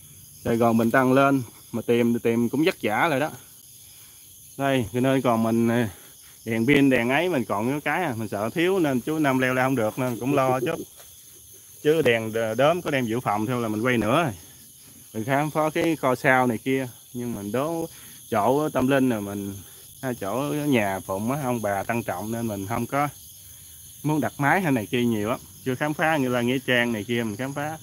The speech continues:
Rồi nhà ông bà mình đến quý như chỗ nào cũng là ông bà, ông bà ai cũng như ông bà mình hết à, đạo Phật nói mà. Nên mình, à, quay vậy thôi. Như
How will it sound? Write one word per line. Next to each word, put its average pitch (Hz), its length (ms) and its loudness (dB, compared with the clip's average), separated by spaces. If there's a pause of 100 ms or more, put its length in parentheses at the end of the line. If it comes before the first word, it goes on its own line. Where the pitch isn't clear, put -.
(400)
Rồi 107 100 -4
nhà 110 220 -2
ông 117 140 -2
bà 104 180 0
mình 107 120 -2
đến 147 220 2
quý 165 220 2
như 127 320 0
chỗ 110 120 0
nào 110 220 0
cũng 120 160 -2
là 120 80 0
ông 117 160 -4
bà, 101 360 -2
ông 120 140 -6
bà 113 80 -4
ai 113 240 0
cũng 135 100 0
như 127 100 -2
ông 120 160 -4
bà 98 160 -4
mình 101 220 -6
hết 139 180 -6
à, 120 80 -10 (140)
đạo 104 160 -6
Phật 101 280 -10
nói 143 220 -4
mà. 123 80 -8 (1400)
Nên 120 260 -4
mình, 107 200 -4
à, 104 120 -6
quay 117 300 0
vậy 110 120 -2
thôi. 123 220 -2 (260)
Như 120 140 -4